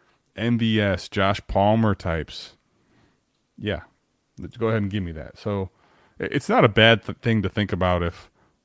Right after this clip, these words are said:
you're trying to get out of your portfolio of how much you have, and you, you explore up tiers, and it's not gonna, you're not gonna be able to get it done for a reasonable price.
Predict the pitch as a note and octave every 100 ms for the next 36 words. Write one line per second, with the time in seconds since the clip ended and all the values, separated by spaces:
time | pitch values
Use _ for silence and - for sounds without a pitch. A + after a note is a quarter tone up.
0 | _ G2+ G2 - G2+ G#2 G#2+ - F#2+ F2
1 | F#2 F2 F2+ F2+ E2+ - E2 - D#2+ F#2
2 | F2 F2+ F2+ E2+ E2+ F2 G2 G2+ _ -
3 | _ _ _ A2+ G#2+ G2 - _ _ _
4 | _ _ _ _ _ _ _ F#2+ G2+ -
5 | A#2 G#2+ - A2 G2+ F#2+ F#2 A2+ G#2+ G2
6 | F2+ - G2+ G2 - F2+ E2 - _ _
7 | _ _ _ _ - A#2 C#3 D3 B2 G#2+
8 | G#2 C#2 G2+ F#2 F2+ E2 E2 E2+ D#2+ D2+
9 | - E2+ G#2 -